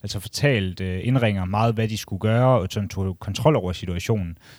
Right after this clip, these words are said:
så hjalp det til, at processen, den gik meget hurtigere. Så det var sådan en meget vigtig, øh, ståpunkt der. Og så kunne man også se, at hvis det var, at de sådan fulgte, øh, Dansk Indeks for Akuthjælp, så fulgte de spørgsmål og den triageringsproces, der var,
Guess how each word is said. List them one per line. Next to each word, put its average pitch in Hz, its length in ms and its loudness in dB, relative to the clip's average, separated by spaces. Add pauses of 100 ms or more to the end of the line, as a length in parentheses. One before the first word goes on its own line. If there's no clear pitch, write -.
så - 120 -6
hjalp 123 240 0
det 101 80 -4
til, 110 100 0
at 104 80 -2
processen, 107 380 -2
den 98 100 0
gik 90 140 -8
meget 92 220 -4
hurtigere. 98 380 0 (240)
Så - 120 -12
det 110 100 0
var 117 60 4
sådan 107 160 0
en 101 60 -2
meget 113 260 4
vigtig, 87 440 -4
øh, 87 220 -6 (200)
ståpunkt 98 580 -4
der. 90 140 -2 (680)
Og 107 80 -2
så 120 100 4
kunne 120 140 4
man 107 100 4
også 107 180 2
se, 127 340 2
at 95 180 0
hvis 98 180 -2
det 104 100 -4
var, 107 80 2
at 107 120 -2
de 101 60 -4
sådan 98 220 -2
fulgte, 151 580 4 (180)
øh, 92 460 -2
Dansk 120 240 0
Indeks 107 320 -2
for - 120 -4
Akuthjælp, 107 460 -2
så - 100 -8
fulgte 147 320 0
de 107 80 -2
spørgsmål 107 520 0
og 90 60 -4
den 101 180 0
triageringsproces, 101 960 -2
der 95 80 -4
var, 98 220 0